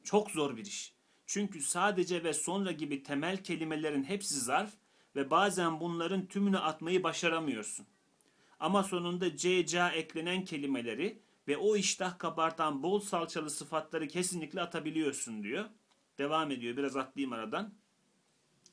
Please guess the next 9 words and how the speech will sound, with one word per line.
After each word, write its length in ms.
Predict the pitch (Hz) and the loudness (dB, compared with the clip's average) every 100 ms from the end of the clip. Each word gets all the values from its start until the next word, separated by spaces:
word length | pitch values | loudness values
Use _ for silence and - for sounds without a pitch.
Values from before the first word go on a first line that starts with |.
| _ _ - _ | _ _ -20 _
"Sonunda 420 | - 170 185 196 202 | -4 0 2 2 4
elinde 380 | 180 185 175 | 2 2 2
sade, 560 | 165 - 165 160 156 202 | 4 6 6 4 2 -4
katkısız 600 | 170 170 - 170 196 170 | -4 -4 -4 -4 -2 -2
bir 140 | 214 | -4
parça 440 | 196 175 156 196 170 | -2 0 0 0 -4
düz 180 | 180 165 | 0 2
yazı 240 | 131 127 | 2 -2
kalıyor. 520 | 127 110 104 98 - | -6 -6 -6 -10 -14